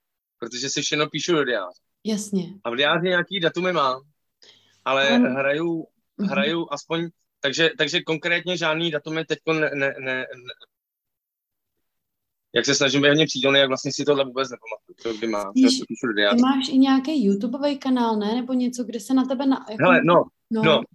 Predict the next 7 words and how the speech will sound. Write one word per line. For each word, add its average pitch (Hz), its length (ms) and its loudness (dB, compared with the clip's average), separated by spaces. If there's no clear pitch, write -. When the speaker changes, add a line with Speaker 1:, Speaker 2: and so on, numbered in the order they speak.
Speaker 1:
hraju, 175 320 6
hraju 165 420 4
s 113 200 -4
klukama, 170 400 0
co 190 140 -2
hrajou 196 260 2
Schelling-, 160 500 0